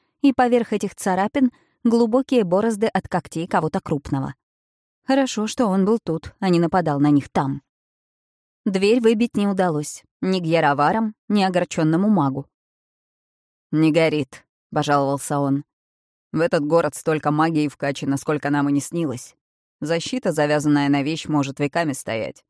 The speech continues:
Это с человека или животного щит слетает быстро, ну, вы видели. А камни, статуи, стены». Он покачал головой и, продолжая что-то бормотать, принялся ощупывать дверь. Линда отошла в сторону.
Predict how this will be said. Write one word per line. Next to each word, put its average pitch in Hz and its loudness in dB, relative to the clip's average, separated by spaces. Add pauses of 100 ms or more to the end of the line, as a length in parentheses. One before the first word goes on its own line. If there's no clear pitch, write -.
(600)
Это - -6
с - -6
человека 143 -2
или 139 0
животного 139 -2
щит - -8
слетает 147 -2
быстро, 147 -8 (160)
ну, 196 2
вы 147 -2
видели. 135 -6 (560)
А 143 -4
камни, 165 0
статуи, 139 -4
стены». 135 -2 (640)
Он 285 6
покачал 220 -2
головой 185 0
и, - -2
продолжая 165 -2
что-то 156 -6
бормотать, 147 -2 (200)
принялся 208 -2
ощупывать 190 -4
дверь. 139 -4 (480)
Линда 240 4
отошла 196 -4
в - -10
сторону. 156 -4